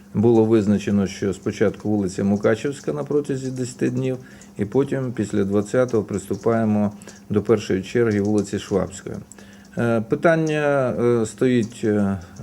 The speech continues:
про реконструкцію цієї вулиці, е,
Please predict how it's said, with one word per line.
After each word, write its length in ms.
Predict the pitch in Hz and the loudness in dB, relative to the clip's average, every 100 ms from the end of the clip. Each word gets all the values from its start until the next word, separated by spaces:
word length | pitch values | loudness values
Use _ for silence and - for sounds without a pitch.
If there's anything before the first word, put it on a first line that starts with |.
| - - - - - - - - - - - - - - - - - | -12 -12 -12 -14 -14 -18 -20 -20 -20 -20 -20 -20 -20 -20 -20 -20 -2
про 240 | 110 113 | 2 4
реконструкцію 800 | 113 123 113 - 127 104 - 104 | 2 0 -2 0 -2 -2 -2 -4
цієї 300 | - 113 107 | 0 2 2
вулиці, 680 | 117 156 160 151 - 147 143 - - - - - | 2 0 0 -2 -2 0 -2 -8 -20 -20 -18 -4
е, 440 | 107 107 101 98 | 0 2 2 0